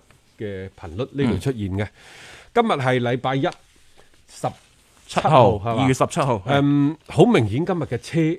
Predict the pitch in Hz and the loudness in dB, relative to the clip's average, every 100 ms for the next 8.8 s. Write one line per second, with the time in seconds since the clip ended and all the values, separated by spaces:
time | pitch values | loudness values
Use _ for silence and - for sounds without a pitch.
0 | - _ _ _ _ - 107 143 139 135 | -8 _ _ _ _ -14 -2 0 2 0
1 | 80 98 120 120 - - 170 127 131 117 | -4 -6 -2 -2 -2 -2 0 2 2 2
2 | 117 117 104 - 165 185 151 127 107 - | 0 0 -2 2 2 2 0 0 -4 0
3 | 127 123 113 104 107 131 156 175 - - | 2 4 4 2 2 4 6 4 0 0
4 | 226 185 - 202 202 196 - 196 202 - | 2 0 2 2 2 -2 2 2 2 -2
5 | 196 170 117 98 92 160 165 - 85 85 | -4 -2 -4 -8 -4 -2 -4 -4 -10 -8
6 | 127 131 _ _ _ - 185 143 113 143 | -8 -8 _ _ _ -8 -2 0 0 -4
7 | - 92 143 143 101 101 - - 104 104 | -6 -6 -4 -4 -4 -6 -10 -10 -8 -8
8 | 92 87 82 76 120 104 104 | -10 -12 -14 -8 -4 -2 -2